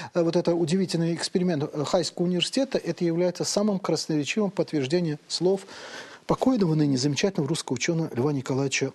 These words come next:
Гумилева. А вот еще одно сообщение, которое не может не радовать, потому что речь идет о наших российских детях, у которых родной язык,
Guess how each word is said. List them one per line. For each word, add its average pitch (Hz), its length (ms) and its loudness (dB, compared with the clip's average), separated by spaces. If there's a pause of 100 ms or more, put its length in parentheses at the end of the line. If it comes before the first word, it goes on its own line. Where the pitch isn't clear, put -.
Гумилева. 147 640 2
А 170 60 2
вот 302 200 4
еще 220 400 4 (1120)
одно 160 280 0
сообщение, 196 480 0
которое 196 380 2 (300)
не 170 140 4
может 156 340 2
не 170 120 2
радовать, 202 420 4 (200)
потому 180 280 2
что 175 140 0
речь 170 220 2
идет 180 140 2
о 151 100 0
наших 156 340 -2
российских 147 460 -4
детях, 190 340 -2
у 185 100 -4
которых 160 380 0
родной 165 340 0
язык, 147 480 -2